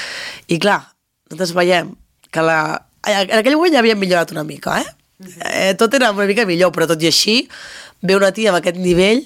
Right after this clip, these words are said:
Speaker 1: i jo aquell dia que vaig veure entrar a la pista i veia com jugava, vaig dir, «Hòstia, quina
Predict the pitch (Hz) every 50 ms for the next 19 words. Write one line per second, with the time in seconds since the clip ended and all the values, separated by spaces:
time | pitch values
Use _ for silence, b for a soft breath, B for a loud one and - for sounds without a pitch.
0 | - _ _ _ _ _ _ _ _ _ _ _ _ _ - 180 165 175 165 -
1 | 185 180 175 180 175 170 - 175 170 160 170 170 170 175 175 180 175 165 185 185
2 | 180 180 175 180 180 - - - - 165 156 160 165 175 175 - 190 185 160 175
3 | 170 170 175 180 185 185 180 180 170 - - - - - - - _ - - -
4 | - - _ _ _ _ _ b b b b b b b - 185 175 170